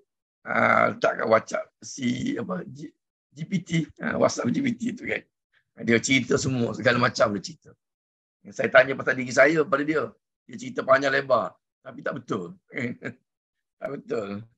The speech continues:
Dia kata saya dekat Kementerian Pendidikan lah. Ah, dia kata kita ahli parlimen, itu mungkin dia, dia detail tu.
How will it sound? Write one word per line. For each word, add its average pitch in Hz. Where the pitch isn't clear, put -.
Dia -
kata 123
saya 117
dekat 117
Kementerian 120
Pendidikan 120
lah. -
Ah, 104
dia 104
kata 117
kita 123
ahli 117
parlimen, 120
itu 113
mungkin 151
dia, -
dia 156
detail 143
tu. -